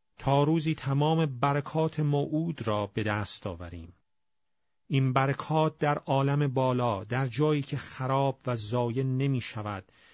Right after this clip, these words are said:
و از آب و رنگ نمی افتد، برای شما نگاه داشته می شوند. و در حالی که شما در انتظار نجاتی هستید که در زمان آخر به ظهور می رسد،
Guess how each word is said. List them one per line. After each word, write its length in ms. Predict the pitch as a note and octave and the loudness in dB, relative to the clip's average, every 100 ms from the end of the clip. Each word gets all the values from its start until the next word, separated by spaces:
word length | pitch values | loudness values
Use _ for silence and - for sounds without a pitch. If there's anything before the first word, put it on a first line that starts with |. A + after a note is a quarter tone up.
| - _ | -20 _
و 40 | B2 | 0
از 180 | B2 - | 0 -2
آب 300 | - C#3+ D3+ | 0 2 4
و 80 | C#3 | 2
رنگ 480 | C3+ B2+ C3+ B2+ B2 | 0 0 0 0 0
نمی 220 | C3 B2+ | 0 0
افتد، 500 | G#2+ - - G#2 G2 - _ _ - | -2 -6 -10 -10 -10 -16 _ _ -10
برای 540 | G2 A#2 C3 D#3 D#3+ | -2 0 2 2 0
شما 420 | - B2+ B2 B2 | -2 -4 -2 0
نگاه 520 | A#2 A2 A#2 A#2+ G#2 - | -2 -4 -2 -2 -4 -8
داشته 380 | F#2 - - F#2+ | -10 -10 -12 -12
می 120 | F2 | -12
شوند. 600 | - F2+ F2+ - - _ _ _ _ _ _ _ _ _ _ | -14 -14 -14 -16 -20 _ _ _ _ _ _ _ _ _ _
و 80 | B2 | 0
در 160 | D3 D#3 | 2 2
حالی 280 | E3+ G3 F#3 | 4 4 2
که 120 | F#3 | -2
شما 400 | - E3+ E3+ F3 | 0 0 2 2
در 200 | D#3 D3+ | 2 0
انتظار 500 | D3 D3+ C#3 E3 D#3+ | 0 -2 0 2 2
نجاتی 600 | D3+ C3+ E3 E3 - D3 | 2 0 2 2 0 -4
هستید 420 | C3+ - C#3+ C3+ | -4 -6 -8 -8
که 120 | - | -4
در 180 | C3 C3 | -2 -2
زمان 440 | A#2+ B2+ C#3 D#3 | 0 0 2 2
آخر 680 | D3+ - C#3 A2+ - D3 C3 | 0 -2 -4 -4 -2 0 0
به 140 | A2 A#2+ | -2 -2
ظهور 440 | A2+ A2+ D#3 D3 | -2 0 2 0
می 160 | G#2+ G2 | -2 -6
رسد، 480 | F#2 - A#2 A2 | -8 -4 -2 -2